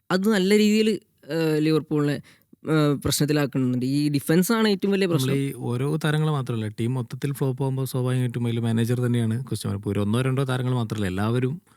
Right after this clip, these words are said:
Speaker 2: ഫോം ഔട്ട് ആകുമ്പോൾ സ്വാഭാവികമായിട്ടും കോച്ചിനെ ചോദ്യം ചെയ്യപ്പെടും. ഈ സ്ലോട്ട് സത്യം പറഞ്ഞു കഴിഞ്ഞാൽ ഈ ക്ലോപ്പിൻ്റെ ഇതിൽ ബിൽഡ് ചെയ്തത് തന്നെയായിരുന്നു, അതോ സ്ലോട്ടിന് അദ്ദേഹത്തിൻ്റെതായ ഒരു ഫിലോസഫിയും കളി ജയിപ്പിക്കാനുള്ള മികവുണ്ട്, എന്താണ് തോന്നുന്നത്?
Speaker 1: അതിനോട് ഞാൻ ഭാഗികമായി യോജിക്കുന്നു. കാരണം, ആ,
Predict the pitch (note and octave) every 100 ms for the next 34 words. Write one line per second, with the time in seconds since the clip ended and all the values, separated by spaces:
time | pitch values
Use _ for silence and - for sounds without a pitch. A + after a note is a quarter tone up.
0 | _ _ - A#2+ B2 A#2 A2+ A2+ A2 A2
1 | A2 A#2 G#2+ A2 G#2+ G2+ - A2 G#2+ G#2+
2 | G2 G#2 - D#3+ D#3 F3 - D#3 D#3+ F#3+
3 | D#3 D#3+ D#3 C#3+ C3+ B2+ B2 C3 - -
4 | _ _ - A#2+ - B2+ C3+ - D3+ D3+
5 | C#3 B2+ A#2+ B2 A#2+ A2+ A2+ A#2 A#2 A2+
6 | G#2 G2+ G#2 G2+ G#2+ B2 - G#2+ G2+ A2+
7 | G2+ G#2 A2 G#2+ A2 G#2+ A2 G#2 - F#2+
8 | G#2+ G#2 B2+ - G#2 G#2 G2+ G#2 G2+ G2
9 | G2+ G2+ G#2 G2 G2 G2 F#2+ - - -
10 | - _ - D#3+ G3 A3+ B3 F#3 F3+ F3+
11 | A3 A#3+ A#3+ A#3+ A3+ F3+ F3+ F3 E3+ D#3
12 | E3 E3 _ _ D3